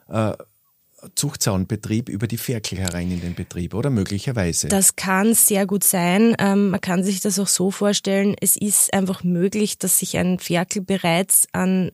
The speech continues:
Speaker 2: an der Sau infiziert im Abferkelbereich. Also vor allem Menschen, die selber Abferkelbereich zu Hause, äh, haben, die wissen, wie das ausschaut. Da ist dann teilweise eine gewisse Kot-, Verschmutzung, eventuell in der Bucht, einfach rund um die Geburt kann das passieren, dass da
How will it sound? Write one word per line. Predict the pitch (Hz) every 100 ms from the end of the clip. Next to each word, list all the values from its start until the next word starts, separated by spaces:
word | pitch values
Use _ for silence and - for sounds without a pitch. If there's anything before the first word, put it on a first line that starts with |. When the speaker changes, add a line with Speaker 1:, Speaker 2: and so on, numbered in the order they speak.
| -
Speaker 2:
an | 180
der | 185
Sau | - 156 170 196
infiziert | 185 - 190 - 202 202
im | 190
Abferkelbereich. | - - 214 202 196 202 185 185 202 - - -
Also | - 190 185 _ -
vor | 175 - 190
allem | 175 185 127 - - -
Menschen, | 185 185 - 214
die | 180
selber | 202 180 175 190 185 -
Abferkelbereich | 175 190 185 190 185 170 170
zu | - 180
Hause, | 160 185 190 -
äh, | 190 175 -
haben, | 165 156 196 196
die | 190
wissen, | 185 180 196
wie | 180
das | 180 180
ausschaut. | - 170 196 180
Da |
ist | 175 185 -
dann | 185
teilweise | 175 160 180 185 190 - - -
eine | 180 190
gewisse | 185 185 -
Kot-, | 190 180 180 - - - - _ 90 131 139 - _ -
Verschmutzung, | - - 196 208 - 214 202 202
eventuell | 196 196 196 185 196
in | 202
der | 202
Bucht, | - 190 185 -
einfach | 208 180
rund | 202 202
um | 196
die | 180
Geburt | 185 - 185 -
kann | 180 175
das | 180
passieren, | - 175 - 196 202
dass | 196 190
da | 180 175